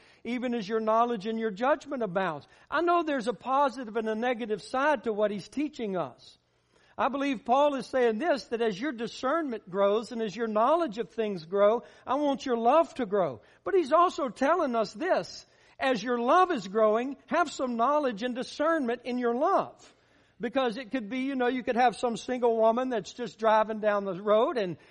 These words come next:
you know, "Well, I want to be loved and I want to love for Jesus and I want to take care of people." And Pastor Lee showed us the video of the little child in New York City in five degree weather with a t-shirt on. And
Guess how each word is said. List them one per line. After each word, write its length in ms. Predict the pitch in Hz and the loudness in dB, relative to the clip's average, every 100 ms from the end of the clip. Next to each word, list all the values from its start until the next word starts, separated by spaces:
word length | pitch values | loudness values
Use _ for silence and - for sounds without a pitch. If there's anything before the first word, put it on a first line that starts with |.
| _ | _
you 140 | 220 233 | -4 2
know, 180 | 220 | 2
"Well, 240 | 233 202 208 | 4 4 4
I 140 | 196 | 4
want 240 | 220 233 247 | 4 2 0
to 40 | |
be 160 | 233 269 | -2 0
loved 480 | 277 381 339 302 | 2 2 2 0
and 220 | 214 190 175 | -2 -2 -2
I 140 | 202 | -2
want 200 | 226 240 | -2 -2
to 60 | 254 | -2
love 380 | 247 262 277 - | 0 2 0 -2
for 120 | 294 | -8
Jesus 600 | 214 330 349 247 302 294 | -4 -2 -2 -2 -8 -6
and 120 | 220 208 | -4 -2
I 100 | 233 | 0
want 160 | 269 | 0
to 160 | 285 294 | 0 -2
take 160 | 302 285 | -4 -2
care 220 | 339 339 | 0 0
of 100 | - | -4
people." 360 | 277 285 294 | -10 -6 -6
And 120 | 240 180 | -4 -4
Pastor 320 | 254 277 277 | -4 -4 -8
Lee 160 | 277 | -10
showed 260 | - 254 269 | -4 -4 -4
us 80 | 240 | -6
the 120 | 247 | -10
video 520 | 233 349 277 240 254 | -6 -4 -2 0 0
of 140 | 226 185 | -2 -2
the 140 | 185 - - _ | -4 -6 -20 _
little 240 | 208 254 | -2 -2
child 380 | 208 262 294 285 | -2 2 4 4
in 120 | 240 | 0
New 60 | 247 | -2
York 300 | 269 262 262 | 0 0 -2
City 420 | - 311 320 269 | -8 -6 -4 -4
in 160 | 208 170 | -6 0
five 340 | 226 262 254 | 2 2 2
degree 300 | 233 233 262 | -2 -4 -2
weather 320 | 247 277 254 | 2 4 2
with 160 | 240 214 | 0 -4
a 60 | |
t-shirt 580 | 202 277 311 226 233 202 | -4 -4 -4 -4 -4 0
on. 300 | 196 202 247 | 0 0 0
And 100 | 185 | -4